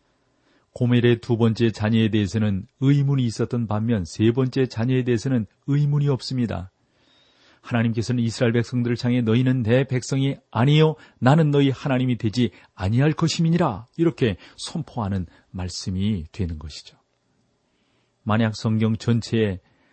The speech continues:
한 절밖에 없다면 하나님께서 이스라엘 민족과의 절연을 선언하신 것이라고 말하는 뭐 무천년주의 어떤 그런 사람들의 동의를 우리는 지금 할 수가 없단 말이죠.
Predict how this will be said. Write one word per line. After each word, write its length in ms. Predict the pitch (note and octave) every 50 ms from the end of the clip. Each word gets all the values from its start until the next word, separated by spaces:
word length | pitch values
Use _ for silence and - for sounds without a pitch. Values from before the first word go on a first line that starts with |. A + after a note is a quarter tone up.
| _ _
한 300 | - - - - G3 F3+
절밖에 440 | D#3 E3 D3+ C3+ B2 G#2+ - - A#2+
없다면 580 | G2 F2 - - F#2 F#2 A2+ B2+ A#2+ G2 E2 E2+ _ _ _ _ _ _
하나님께서 580 | - - C3 B2+ A#2 A2+ G#2+ - A2 G#2 - A#2
이스라엘 380 | A2+ G2+ - - A2 G#2+ G#2 G2
민족과의 720 | F#2+ G#2 B2 C3 B2 A2 - - G2+ G2 G2+ G2+ F#2 - - - _ _ _ _ _ _ _ _
절연을 1000 | - - - F2+ F#2+ G2+ A2+ A#2+ A#2 B2 B2 A#2+ A2 G#2+ G#2 A2 B2+ D3+ D3+ C3 - - _
선언하신 720 | - - - - - F#3+ F#3+ F3+ D#3 C#3 A#2 - C#3 B2
것이라고 440 | G#2+ G2+ F#2 - - G2+ F#2+ F2+ G2+
말하는 520 | F#2 F2 E2+ E2 F2+ F2 G#2+ A2+ A2+ F#2+ - - _ _ _ _ _ _ _ _
뭐 240 | - G2 F#2 F#2+ F#2+
무천년주의 1300 | F2 D#2+ A2+ C#3 - - - - D3+ D3 C#3 C3+ C3 B2 A#2+ A#2 G#2+ - A2+ A2 G#2+ G2 F#2 F2+ - A2 - _ -
어떤 360 | G2+ F#2+ - A2 G#2+ G2+ F#2+
그런 300 | - G#2 G2+ G2 F#2 F2 _ _ _ _ _
사람들의 600 | - - - A2 G#2+ G#2 G2+ F#2 F2+ F2+ F#2 F2 -
동의를 1120 | - A2 A2 G#2+ G2 F#2 F2 E2+ E2+ F2 G2 A#2+ - _ _ _ - A2+ G2+ F#2+ A#2+ B2+ A2
우리는 480 | E2+ E2+ E2+ F#2+ F2 G2 G#2+ G#2 F2 - _ _ _ _ _
지금 320 | - - G#2 F#2 F2 E2+ E2+
할 200 | - - - E3
수가 260 | - - - - F#2+
없단 300 | E2+ D#2 _ - F2+ E2
말이죠. 360 | E2 D#2+ D#2 - - - -